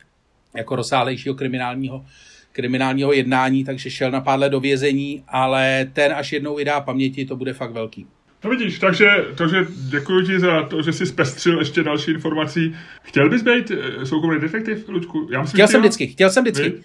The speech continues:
Speaker 2: ty bys na to měl, ty jsi ideální člověk, eh, jako všema vlastnostma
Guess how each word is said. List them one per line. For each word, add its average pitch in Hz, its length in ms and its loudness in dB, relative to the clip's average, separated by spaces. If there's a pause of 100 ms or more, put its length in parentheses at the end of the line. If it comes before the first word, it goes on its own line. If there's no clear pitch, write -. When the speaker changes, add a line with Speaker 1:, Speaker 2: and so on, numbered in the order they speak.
(140)
Speaker 2:
ty 160 100 4
bys 185 140 2
na 202 100 0
to 208 120 2
měl, 202 280 0
ty 190 100 -2
jsi 190 120 -2
ideální 190 480 2
člověk, 185 480 0
eh, 165 40 -2
jako 160 360 -2
všema 170 320 0
vlastnostma 160 840 -2